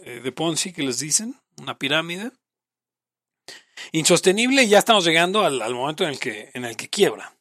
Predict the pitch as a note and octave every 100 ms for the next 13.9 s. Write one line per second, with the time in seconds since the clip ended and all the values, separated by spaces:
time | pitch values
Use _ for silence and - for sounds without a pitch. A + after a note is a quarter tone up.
0 | - D3+ G3 _ _ _ _ _ _ _
1 | _ - C#3 C3+ C3+ C3 C3 C3 C3 B2+
2 | - - - F#3 G3+ E3+ D#3 E3+ E3 D#3+
3 | D#3+ E3+ F3+ _ _ _ _ _ _ _
4 | _ _ _ E3 E3+ E3+ E3 F3 D#3+ E3
5 | D#3 A3 G#3+ G3+ G#3 G#3+ A3 F#3+ E3 -
6 | _ - G#3 F#3+ G3+ G3 G3+ A3 F#3+ D#3+
7 | B2+ F3+ F3+ E3+ E3 - E3 C3+ B2 A#2+
8 | _ _ _ _ _ _ - G#3 B3 G#3+
9 | D3+ C#3 - F#3+ F3+ - F#3 F3+ E3+ F3
10 | F#3+ G#3 G3 G3 G3+ F3 D#3+ F#3 G3+ E3
11 | G3 F#3 F#3+ D3+ C3+ C#3 D3 F#3 E3+ D#3
12 | D3 D#3 E3+ C3 A#2+ D3+ - _ C#3+ -
13 | E3+ D#3 D3+ C3+ C#3 C#3 F#3+ D#3